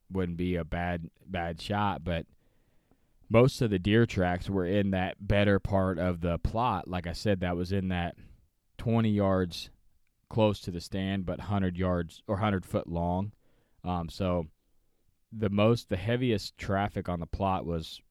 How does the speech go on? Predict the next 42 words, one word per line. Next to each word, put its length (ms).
twenty 380
to 100
fifty, 640
cl-, 200
but 260
closer 440
to 120
me. 400
So 160
I'm 120
thinking, 300
"Man, 200
the 100
odds 220
of 80
him 180
coming 280
in 300
to 100
twenty, 360
thirty, 300
forty 560
over 240
here, 580
um, 420
is 160
way 260
better, 600
um, 320
than, 420
e-, 180
especially 420
if 100
nothing 240
happens, 360
he's 140
just 180
out 140
on 100
the 60
plot 300
chilling." 380